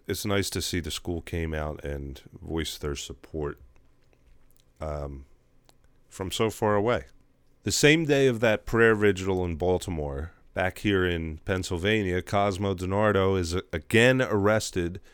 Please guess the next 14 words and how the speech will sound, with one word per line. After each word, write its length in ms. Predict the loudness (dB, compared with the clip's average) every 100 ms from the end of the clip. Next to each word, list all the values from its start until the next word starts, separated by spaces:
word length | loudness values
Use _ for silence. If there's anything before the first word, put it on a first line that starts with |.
| _ _ -12
and 140 | -8
charged 560 | -2 2 4 2 -2 -6 -8
for 120 | -6
stealing 720 | -6 0 2 2 0 -2 -6 -8
and 100 | -8
attempting 440 | -2 -2 -2 -8
to 140 | -6 -6
sell 500 | -2 0 0 -2 -8 -20 _ -12
a 100 | -6
nineteen 560 | -4 -2 -2 -2 0
nineties 640 | 0 0 -2 -2 -4 -8 -14 -20 _
champagne-colored 960 | -6 -4 -2 -2 -2 -2 -2 0 -2 -4
Nissan 480 | -6 -4 -4 -4
Maxima 640 | -4 -4 -6 -10 -10 -10